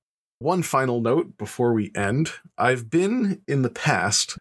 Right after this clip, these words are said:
providing links in this album on YouTube. That just seems, you know, it's free, you don't have to sign up for it, everyone sort of has access. There's issues with different things being available in different countries,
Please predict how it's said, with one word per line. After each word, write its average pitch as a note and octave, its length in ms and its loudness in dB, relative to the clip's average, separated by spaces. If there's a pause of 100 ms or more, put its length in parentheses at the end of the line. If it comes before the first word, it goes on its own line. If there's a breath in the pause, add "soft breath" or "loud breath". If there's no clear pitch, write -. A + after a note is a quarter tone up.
providing C#3 440 0
links B2+ 240 -2
in A#2 80 2
this A2 160 -2
album G#2 560 0 (160)
on G#2 640 0
YouTube. A2 520 -2 (200)
That A#2 180 2
just - 240 -2
seems, G#2+ 560 0
you G#2+ 140 -4
know, F2+ 80 -2
it's - 160 -4
free, E3 280 0
you B2+ 140 -4
don't C3+ 100 2
have C#3 120 -2
to - 80 -6
sign A#2+ 220 2
up A#2+ 120 0
for A#2 300 2
it, G#2+ 120 -2
everyone G#2+ 420 0
sort A#2 220 2
of G2 60 -4
has G2+ 220 0
access. G2+ 480 -2 (300)
There's D#3 140 0
issues G3 360 0
with D3 220 -2
different D3+ 320 0
things C3+ 240 2
being B2 200 2
available A2 460 2
in G#2 60 0
different - 320 -4
countries, D3 600 0